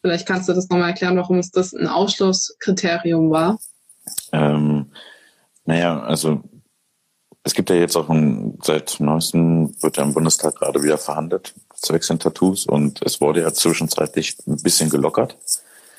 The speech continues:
Speaker 2: dass du Tattoos haben durftest, aber halt nicht da, wo man sieht. Also,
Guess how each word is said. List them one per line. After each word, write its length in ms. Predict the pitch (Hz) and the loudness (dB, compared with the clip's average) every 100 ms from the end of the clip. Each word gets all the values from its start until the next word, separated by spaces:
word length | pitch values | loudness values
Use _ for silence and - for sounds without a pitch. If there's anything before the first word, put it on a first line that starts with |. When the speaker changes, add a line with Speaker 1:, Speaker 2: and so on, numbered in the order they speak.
| - _ | -20 _
Speaker 2:
dass 180 | - 85 | -2 0
du 80 | 87 | 0
Tattoos 440 | 80 73 80 73 | 0 -2 -2 -2
haben 200 | 73 71 | 0 0
durftest, 580 | 69 76 - - - - | 0 -2 0 0 0 -4
aber 180 | - 71 | -2 0
halt 200 | 78 - | 0 0
nicht 180 | 80 - | 0 2
da, 100 | 69 | 2
wo 80 | 71 | 2
man 160 | 71 | 0
sieht. 320 | 69 69 - - _ _ _ _ _ _ _ _ _ _ - | 0 -2 -4 -18 _ _ _ _ _ _ _ _ _ _ -6
Also, 420 | 73 71 78 78 | -2 2 4 2